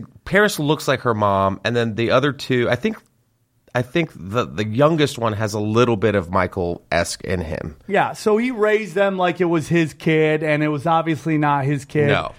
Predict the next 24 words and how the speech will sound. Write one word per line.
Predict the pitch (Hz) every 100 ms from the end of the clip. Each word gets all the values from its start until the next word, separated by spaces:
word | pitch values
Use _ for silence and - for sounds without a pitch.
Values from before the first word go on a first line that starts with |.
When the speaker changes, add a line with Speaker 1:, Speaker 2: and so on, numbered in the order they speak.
| - - -
Speaker 2:
Now, | 190 196
this | 247 240
has | 214
happened | 233 214 190
in | 175
my | 165 202 233
family | 208 175 170 175 165 - _ -
multiple | 165 240 208 143 143
times. | - 139 139 151 175 - _ _ -
<coughs> | 247 - - - - - - - -
Uh, | 165 165
we | 165
found | 165 185 180
Speaker 1:
Excuse | 180
Speaker 2:
out | 180
Speaker 1:
me. | 185
Speaker 2:
that | 170 160
my | 160 156
grandfather | 165 214 240 - 185 170 170 202 185
had | 165 160
a, | 156 156
uh, | 151 143 139 139 131
side | - 233 294 294
family | 190 170 165 202 247